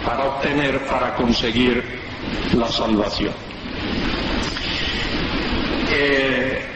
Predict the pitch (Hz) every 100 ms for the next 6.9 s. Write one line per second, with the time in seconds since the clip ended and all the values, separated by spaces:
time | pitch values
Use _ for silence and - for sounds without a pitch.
0 | - - 190 - 185 - 185 190 185 -
1 | - 151 156 139 - 170 - 160 - 135
2 | 147 127 95 98 - - - - 110 117
3 | 110 - 123 113 113 117 - 156 120 92
4 | 110 113 127 135 - 123 135 - - 147
5 | 139 131 117 - 156 139 113 - 107 107
6 | 110 117 117 - 110 - 131 113